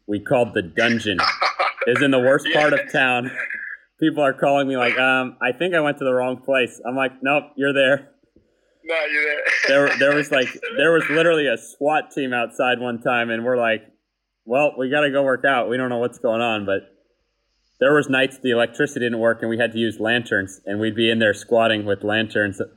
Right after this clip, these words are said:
Speaker 1: you know, no air conditioning, um, which in Florida is
Speaker 2: That's
Speaker 1: pretty
Speaker 2: so good.
Speaker 1: insane. But you know what? We had a great time. The overhead was five hundred bucks a month, which is for a couple thousand square feet, which is insane.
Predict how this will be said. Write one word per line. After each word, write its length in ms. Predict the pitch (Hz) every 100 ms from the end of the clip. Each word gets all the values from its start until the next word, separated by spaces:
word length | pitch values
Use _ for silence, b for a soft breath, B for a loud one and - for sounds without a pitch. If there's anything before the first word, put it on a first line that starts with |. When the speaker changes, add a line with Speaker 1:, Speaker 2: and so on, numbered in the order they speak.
| _
Speaker 1:
you 140 | 104 101
know, 200 | 98 98 - _ _ _
no 220 | 117 139
air 140 | 131 123
conditioning, 800 | 127 117 117 - 113 104 101 - _ _ _ _
um, 540 | 98 98 98 92 90 - _ _
which 200 | 117 117
in 80 | 101
Florida 380 | - 117 110 101
is 60 |
Speaker 2:
That's 100 | -
Speaker 1:
pretty 160 | 123 107
Speaker 2:
so 40 | 95
good. 40 | 90
Speaker 1:
insane. 440 | 110 101 95 92 _ _ _ _
But 80 | 131
you 120 | 139
know 80 | 151
what? 140 | 160
We 100 | 135
had 80 | 139
a 80 | 113
great 320 | 135 139 143
time. 500 | 143 131 135 131 - _ _ _ _ _
The 80 | 113
overhead 440 | 127 143 143 139 127
was 160 | 110
five 260 | - 135 135
hundred 180 | 131 127
bucks 220 | 123 -
a 40 |
month, 320 | 113 117 113 -
which 220 | 120 117
is 180 | 117 - _ _ _ _
for 120 | 135
a 140 | 117 -
couple 260 | 165 139 131
thousand 360 | 135 135 123
square 340 | 113 - 123 113
feet, 200 | 120 113
which 140 | 107 110
is 100 | 101
insane. 680 | 101 - 117 104 98 101